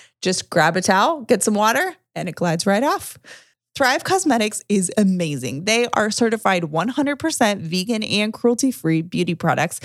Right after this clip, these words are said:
made with clean, skin-loving ingredients. There are no parabens, no sulfates, or phthalates, all without compromising performance.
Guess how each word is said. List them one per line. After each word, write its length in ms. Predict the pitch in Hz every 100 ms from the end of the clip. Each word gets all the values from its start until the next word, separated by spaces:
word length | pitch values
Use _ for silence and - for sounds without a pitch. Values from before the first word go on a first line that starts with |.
| - -
made 160 | - 240
with 140 | 247
clean, 380 | - - 262 320
skin-loving 600 | - - 214 196 170 170
ingredients. 680 | 170 185 165 - - - - - -
There 140 | - 202
are 60 |
no 180 | 185 175
parabens, 640 | 160 - 202 240 370 392 -
no 120 | 170
sulfates, 600 | 160 208 220 277 294 -
or 380 | - 196 208 220 _
phthalates, 500 | 147 135 127 - - - - -
all 280 | 202 240
without 280 | 269 240 160
compromising 640 | - 196 202 185 185 180 170
performance. 720 | - 185 151 - - - -